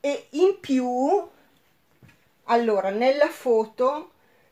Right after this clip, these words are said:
il vestito arrivava fino ai piedi e aveva una bella linea fluida,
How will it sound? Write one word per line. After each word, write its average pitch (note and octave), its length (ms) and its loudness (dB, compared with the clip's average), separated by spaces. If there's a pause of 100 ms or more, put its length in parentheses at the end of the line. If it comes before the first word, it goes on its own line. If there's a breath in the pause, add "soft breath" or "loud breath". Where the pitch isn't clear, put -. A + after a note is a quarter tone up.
(140 soft breath)
il A3+ 200 -12
vestito A#3+ 880 -6
arrivava G3+ 640 -4
fino G#3+ 280 -6
ai A#3+ 120 -2
piedi F3+ 760 -12
e A#3 120 -2
aveva G3+ 360 -2
una G#3 140 -4
bella F#3+ 340 -4
linea F3+ 440 -10
fluida, E3+ 920 -10